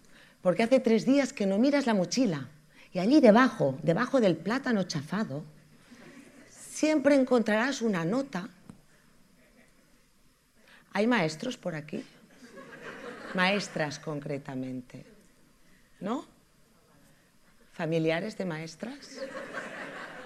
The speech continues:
Asesina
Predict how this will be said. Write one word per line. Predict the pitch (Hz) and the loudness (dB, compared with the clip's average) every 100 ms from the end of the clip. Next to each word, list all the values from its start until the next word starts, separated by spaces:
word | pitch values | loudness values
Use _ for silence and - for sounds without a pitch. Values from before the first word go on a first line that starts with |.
| - - - - - - - - _ _ _ _ _ _ _ _ _ _ _ _ _ _ _ _ _ _ _ - _ _ | -18 -20 -20 -20 -20 -20 -20 -20 _ _ _ _ _ _ _ _ _ _ _ _ _ _ _ _ _ _ _ -20 _ _
Asesina | 151 143 160 - 214 202 | -12 -10 -12 -6 -4 -2